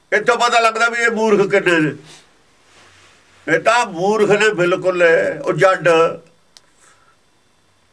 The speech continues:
ਕੋਈ ਆਦਮੀ ਨਹੀਂ ਜਿਹਨੂੰ ਸਿੱਖੀ ਦਾ ਗਿਆਨ ਹੋਵੇ, ਜਾਂ ਕੋਈ ਆ ਕੇ ਕਹੇ ਮੈਨੂੰ ਗਿਆਨ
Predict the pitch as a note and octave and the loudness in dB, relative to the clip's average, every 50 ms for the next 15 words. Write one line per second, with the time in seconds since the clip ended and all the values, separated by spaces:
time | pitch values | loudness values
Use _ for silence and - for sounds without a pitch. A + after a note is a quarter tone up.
0 | _ _ _ _ _ _ _ _ _ _ - B3+ C4+ D4 C#4+ D4 C#4+ C#4 C#4 C#4 | _ _ _ _ _ _ _ _ _ _ -2 2 2 2 4 4 2 2 0 0
1 | C#4 C4+ C4 B3 B3 A#3+ A3 E3+ G3 - - - D3+ D3 C3+ B2 B2+ A#2 G#2+ G2 | -4 -6 -4 -4 -4 -6 -6 -6 -6 -6 -4 -2 0 0 2 2 2 0 0 0
2 | F#2 F#2 E2+ E2 - - _ _ _ _ _ _ _ _ _ _ _ _ _ _ | -6 -10 -12 -16 -20 -20 _ _ _ _ _ _ _ _ _ _ _ _ _ _
3 | _ _ _ _ _ _ _ _ _ - F#3 G#3+ G#3 G3 A3 G#3+ G3+ F#3 F3 E3 | _ _ _ _ _ _ _ _ _ 0 0 0 2 2 2 2 2 0 -2 -4
4 | - D#3 D#3+ E3+ G3 G#3 G#3 G#3+ G#3+ G#3+ G3+ G3+ G#3 A3 A3 - | -2 0 2 2 2 2 -2 -4 -6 -4 -4 -2 -2 -2 -4 -8